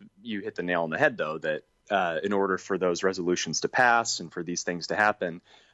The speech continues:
not only would Russia as a permanent member of the Security Council have to sign off on these things, which is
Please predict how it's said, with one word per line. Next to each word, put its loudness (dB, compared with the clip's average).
not 4
only 0
would 0
Russia 0
as -2
a -8
permanent -2
member 0
of -2
the -6
Security 2
Council -2
have 0
to -2
sign 2
off 2
on 0
these -6
things, -8
which -4
is -2